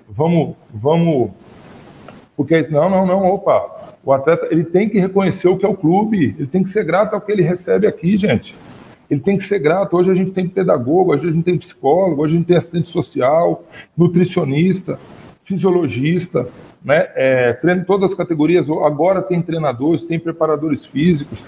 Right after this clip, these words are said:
analistas de desempenho. Então, o primeiro ponto, gente, o primeiro ponto, o menino tem que ser grato e respeitar a camisa. Depois que ele tiver esse comportamento, a gente vai começar a discutir as outras coisas.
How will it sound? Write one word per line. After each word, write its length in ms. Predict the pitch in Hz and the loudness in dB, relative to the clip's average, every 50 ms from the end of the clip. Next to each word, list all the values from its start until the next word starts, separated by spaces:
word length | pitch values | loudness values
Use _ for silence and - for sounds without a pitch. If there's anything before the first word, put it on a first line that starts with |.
| - _ - | -20 _ -6
analistas 520 | - 160 165 156 151 175 170 - 170 147 143 | -2 2 2 2 2 2 0 -2 -4 -2 0
de 60 | 160 | 0
desempenho. 760 | 151 143 143 147 147 120 - - 139 147 165 180 180 175 156 - - - - - _ | 0 0 2 0 0 0 0 0 0 2 2 0 0 -2 -4 -6 -12 -20 -20 -14 _
Então, 140 | - 202 220 240 | 0 0 0 0
o 100 | - - | 0 -2
primeiro 480 | - 208 208 190 185 214 277 285 277 180 | -2 0 2 2 2 2 0 0 -2 -4
ponto, 720 | - - - 160 170 190 214 226 196 - - 131 110 101 - - | -4 -4 -2 0 0 2 2 0 0 -2 -2 -6 -6 -6 -8 -4
gente, 280 | 113 147 180 175 180 | -2 0 0 0 -2
o 40 | - | -2
primeiro 340 | - 127 127 156 226 254 208 | -4 -2 0 0 2 0 0
ponto, 380 | - - 160 175 202 214 208 | -2 0 0 0 0 0 0
o 40 | 190 | 0
menino 180 | 151 160 185 185 | 0 0 0 0
tem 120 | 185 190 | 0 -2
que 80 | 185 - | -2 -2
ser 160 | - 185 - | -4 -6 -4
grato 800 | - 170 147 143 151 170 170 - - - 156 127 113 113 - - - | -2 0 2 2 2 2 0 -4 -4 -2 0 0 0 0 -4 -8 -2
e 80 | 139 123 | 0 2
respeitar 600 | 131 160 160 - - 165 143 127 - - 139 147 | 2 2 0 -2 -2 -2 -2 -2 0 0 0 0
a 40 | - | 0
camisa. 640 | - 220 226 226 170 160 180 196 160 127 110 - - - - - - - - - - - - - - - _ - | 0 -2 -2 0 0 0 0 0 0 -2 -2 -4 -4 -12 -20 -20 -20 -20 -20 -20 -20 -20 -20 -20 -20 -20 _ -6
Depois 640 | - 135 202 226 220 - - 165 196 254 294 285 - | 0 2 2 2 0 -2 -2 0 0 2 2 0 -2
que 100 | - 240 | -2 0
ele 220 | 240 220 214 - - | 0 2 0 0 -2
tiver 360 | - - 190 127 151 165 160 | -6 -6 -2 2 4 2 2
esse 140 | 160 - - | 2 0 -2
comportamento, 760 | - 196 233 - - 220 208 - - 170 151 170 208 226 220 | -2 -2 -2 0 0 0 0 2 0 0 0 0 0 0 0
a 40 | 175 | 0
gente 160 | 185 208 165 | 0 0 0
vai 100 | 202 196 | -2 -2
começar 360 | 202 202 185 160 - - - | 0 -2 -4 -2 2 2 2
a 20 | |
discutir 340 | - - - 202 180 - 196 | 2 0 -4 -6 -4 0 0
as 140 | 214 180 180 | 0 2 0
outras 260 | 220 - 233 220 - | -2 -2 -2 -6 -4
coisas. 460 | - 143 135 123 110 98 107 - - | -2 0 2 2 2 0 -4 -16 -20